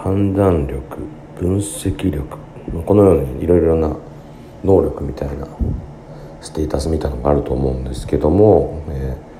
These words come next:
ー、これに、えー、このあたりはね、まあ、大体直感力、まあ、一番最初に自分がピンときたり、は-、あの、は-、なんだろうな、のびょ-、脳が五秒ぐらいで判断する、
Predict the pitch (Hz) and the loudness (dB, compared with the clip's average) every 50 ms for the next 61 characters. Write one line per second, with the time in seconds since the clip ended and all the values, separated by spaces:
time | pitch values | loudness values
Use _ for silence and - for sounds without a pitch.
0 | - - - - - - - - 113 120 127 123 120 120 120 147 - - - - | -18 -18 -16 -16 -16 -12 -4 0 2 4 4 4 4 2 0 -4 -8 -14 -16 -10
1 | - - 82 73 - 71 69 69 69 - 76 73 69 69 69 67 69 69 69 73 | -4 -2 -2 0 2 2 2 2 4 4 2 2 2 0 0 0 -2 -2 0 0
2 | 73 73 - - - - - - - - - - - - - - - - - 82 | 0 0 0 -2 -2 -2 -2 -6 -10 -14 -12 -10 -8 -4 -4 -4 -4 -2 -2 -2
3 | 76 71 71 71 - - 73 - - - - - - - - - - - - - | 0 -2 -4 -4 -6 -6 -10 -10 -10 -12 -18 -18 -18 -18 -20 -20 -20 -20 -20 -18
4 | - - - - - - - - - - - 78 71 - - - - - - - | -18 -18 -18 -14 -12 -10 -10 -10 -6 -4 -2 -2 -2 -4 -8 -12 -18 -18 -14 -12
5 | - - - 85 85 87 85 98 95 87 92 92 90 82 82 85 87 85 82 80 | -8 -2 2 4 4 4 6 4 4 4 4 4 2 2 2 2 4 2 2 0
6 | 78 - 82 85 82 73 73 71 - - - - 65 65 - 76 76 - - - | -2 -2 -2 -2 -2 -2 -4 -8 -10 -6 -6 -6 -4 -4 -4 -4 -6 -6 -8 -12
7 | - - 76 65 65 67 - - - - - - - - - - - 82 73 64 | -12 -8 -8 -6 -6 -6 -8 -8 -10 -20 -20 -20 -20 -20 -18 -10 -8 -6 -6 -6
8 | 60 60 60 60 57 64 69 76 92 85 85 82 78 - - - 90 95 98 82 | -6 -8 -8 -10 -10 -6 0 2 4 6 6 6 6 4 2 0 4 6 6 6
9 | 71 67 64 82 85 87 90 87 85 80 71 65 67 - 71 69 65 67 65 - | 4 4 4 4 6 6 6 6 6 4 4 2 0 -2 -2 -2 -4 -6 -8 -8
10 | - - - | -8 -10 -10